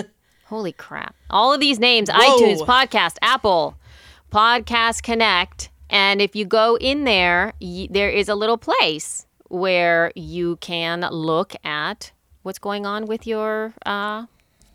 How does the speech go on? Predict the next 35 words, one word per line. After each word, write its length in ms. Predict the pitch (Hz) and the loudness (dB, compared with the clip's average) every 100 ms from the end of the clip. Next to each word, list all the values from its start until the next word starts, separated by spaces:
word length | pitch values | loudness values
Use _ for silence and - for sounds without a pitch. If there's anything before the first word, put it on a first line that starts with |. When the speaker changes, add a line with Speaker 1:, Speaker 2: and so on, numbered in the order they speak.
| _ | _
Speaker 1:
stats 560 | - 233 440 - - - _ _ _ _ | -10 -6 -4 -6 -10 -18 _ _ _ _
for 140 | - | -14
who 100 | 202 | -10
you 220 | 247 240 233 | -6 -4 -4
are 200 | - - _ _ - | -6 -12 _ _ -18
and 240 | 180 185 | -18 -16
whatever. 360 | - 262 240 - | -16 -16 -16 -16
So 160 | - | -10
yeah, 140 | 185 190 | -2 2
Speaker 2:
What 80 | 165 | 2
Speaker 1:
it 20 | |
Speaker 2:
do 40 | 190 | 2
Speaker 1:
is 80 | |
Speaker 2:
you 60 | 285 | 2
Speaker 1:
a 40 | |
Speaker 2:
think 240 | 190 269 269 | 2 0 0
of 160 | 240 | 0
what 160 | 214 233 | 2 2
they're 220 | 233 214 | 2 2
offering 480 | 190 220 247 160 147 | 2 0 -2 -6 -6
Speaker 1:
Connect, 60 | 143 | -8
Speaker 2:
so 180 | 147 | -10
far? 200 | 131 131 - | -8 -8 -8
Speaker 1:
Connect. 360 | 202 208 - _ _ - - | -10 -12 -20 _ _ -20 -14
So 200 | - 196 | -6 -6
sorry, 200 | - 190 - | -4 -4 -2
go, 140 | 175 - | -6 -2
le-, 140 | 180 | -4
uh, 180 | - 120 - | -2 -4 -4
give 160 | 175 202 | -2 2
me 80 | |
one 240 | 196 196 190 | 2 2 2
second. 240 | 190 175 | -2 0
I'm 80 | 165 | -2
gonna, 220 | 160 160 | -2 -4